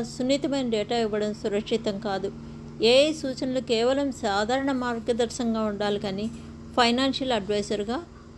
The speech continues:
ఉండకూడదు. ఏఐతో స్నేహాన్ని నిర్మించడం, ఏఐతో స్నేహం కలిగించడం తాత్కాలికంగా ఉపశమనాన్ని కలిగిస్తుంది,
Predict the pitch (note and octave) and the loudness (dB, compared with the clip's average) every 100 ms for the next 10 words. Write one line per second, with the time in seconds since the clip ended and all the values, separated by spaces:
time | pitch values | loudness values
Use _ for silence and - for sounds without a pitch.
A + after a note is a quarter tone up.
0 | - G3+ G3+ G3+ - G3 F#3+ G#3+ G3 - | -4 0 2 2 4 2 2 0 0 -4
1 | - - - - - - - - - - | -18 -20 -18 -18 -18 -18 -18 -18 -18 -12
2 | A3 A#3 B3 D4 D#4+ D4 - A#3+ A#3+ C#4+ | 0 4 6 6 4 4 2 2 2 4
3 | D4+ C#4 B3 A#3 A#3+ A#3+ A3+ A3+ A3+ A3+ | 4 4 2 0 0 2 2 0 0 4
4 | B3 C#4 D4 C#4 C#4 B3 A#3+ C4+ C4 B3 | 6 6 6 2 2 -2 0 0 0 0
5 | A#3+ A#3 A3+ A#3 A3 A3 - - - - | 0 0 -2 0 0 -4 -10 -18 -8 2
6 | A3 A#3 - C#4+ C#4 D4 C4+ C4+ A#3+ A3+ | 2 4 6 6 6 2 4 4 2 -2
7 | B3 A#3 A#3 A3+ A3+ G3 G3+ G#3+ G#3+ | 0 0 0 -2 -2 -2 -4 -6 -6